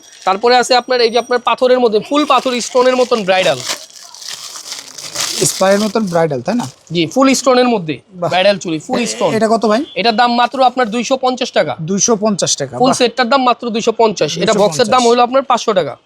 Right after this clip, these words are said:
Speaker 2: পাঁচশো টাকা। ওকে, তারপরে?
Speaker 1: তারপরে আমাদের কাছে কিছু ইউনিক কালেকশন আছে, যে আপনার পুরো চকবাজার কেন, পুরো বাংলাদেশেও পাবেন না। এটা শুধু আমাদের কাছে।
Speaker 2: এইরকম কালেকশন আপনার
Speaker 1: এরকম,
Speaker 2: কাছে আছে?
Speaker 1: জি, শুধু এগুলো আমাদের কাছে, অন্য কারো কাছে পাবেন না।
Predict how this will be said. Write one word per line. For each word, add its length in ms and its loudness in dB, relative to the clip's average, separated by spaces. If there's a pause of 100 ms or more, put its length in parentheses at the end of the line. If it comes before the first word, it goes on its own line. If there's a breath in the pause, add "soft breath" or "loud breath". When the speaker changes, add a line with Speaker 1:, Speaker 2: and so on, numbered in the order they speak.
Speaker 2:
পাঁচশো 280 -2
টাকা। 180 -10 (280)
ওকে, 200 2
তারপরে? 360 2 (420)
Speaker 1:
তারপরে 300 2
আমাদের 280 2
কাছে 140 0
কিছু 260 -4 (320)
ইউনিক 260 2
কালেকশন 360 2
আছে, 160 4
যে 120 0
আপনার 220 0
পুরো 200 0
চকবাজার 400 2
কেন, 200 -2
পুরো 160 0
বাংলাদেশেও 520 2
পাবেন 320 2
না। 60 -4 (420)
এটা 120 0
শুধু 260 2
আমাদের 400 2
কাছে। 200 -2 (160)
Speaker 2:
এইরকম 380 2
কালেকশন 320 0
আপনার 100 2
Speaker 1:
এরকম, 200 2
Speaker 2:
কাছে 120 2
আছে? 200 2
Speaker 1:
জি, 160 0
শুধু 260 -2
এগুলো 220 0
আমাদের 340 2
কাছে, 180 -2
অন্য 200 -2
কারো 220 2
কাছে 180 -2
পাবেন 260 -2
না। 120 -10